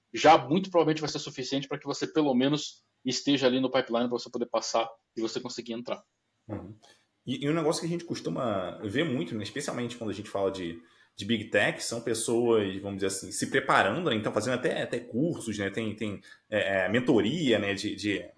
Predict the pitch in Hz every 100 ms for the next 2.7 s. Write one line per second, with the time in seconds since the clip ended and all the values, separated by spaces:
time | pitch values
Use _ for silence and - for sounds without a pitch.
0 | _ 117 110 104 - 107 104 - 104 107
1 | - - 151 - 110 110 113 120 - 98
2 | 127 139 - - 120 156 -